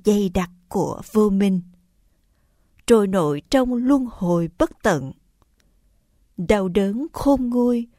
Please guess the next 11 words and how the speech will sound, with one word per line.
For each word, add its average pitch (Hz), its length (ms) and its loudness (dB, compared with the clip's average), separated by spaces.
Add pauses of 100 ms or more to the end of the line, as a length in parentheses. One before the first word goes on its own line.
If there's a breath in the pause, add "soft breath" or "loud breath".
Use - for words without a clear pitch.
(140)
bởi 175 400 2
ba 240 200 -4
khổ 160 220 -4
não 180 360 -6 (160)
trong 269 200 -2
từng 180 360 -2
kiếp - 400 -6
tái 202 260 -4
sinh. 180 340 -6 (1600)
Khi 226 240 2
quán 208 340 -2